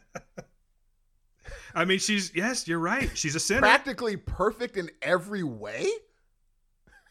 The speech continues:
Speaker 1: She's a sinner.
Speaker 2: Yeah,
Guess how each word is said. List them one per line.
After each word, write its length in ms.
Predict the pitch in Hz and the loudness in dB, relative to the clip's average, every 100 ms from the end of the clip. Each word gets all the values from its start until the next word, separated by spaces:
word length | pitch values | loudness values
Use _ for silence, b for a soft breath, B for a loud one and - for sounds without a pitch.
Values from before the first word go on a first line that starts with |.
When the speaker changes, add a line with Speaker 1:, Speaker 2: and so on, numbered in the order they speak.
| b b b b b b b _ - _ - - _ _ - | b b b b b b b _ -20 _ -18 -18 _ _ -12
Speaker 1:
She's 300 | - 135 117 | -8 -6 -4
a 60 | 120 | -4
sinner. 440 | - 123 104 92 _ _ _ _ _ _ _ _ _ b b b b b b _ _ 339 | -4 -4 -6 -12 _ _ _ _ _ _ _ _ _ b b b b b b _ _ -12
Speaker 2:
Yeah, 160 | 339 | -10